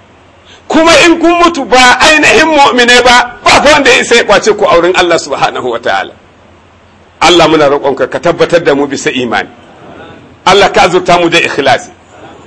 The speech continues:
Malam ya ce,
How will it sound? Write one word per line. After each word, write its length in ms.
Malam 560
ya 140
ce, 200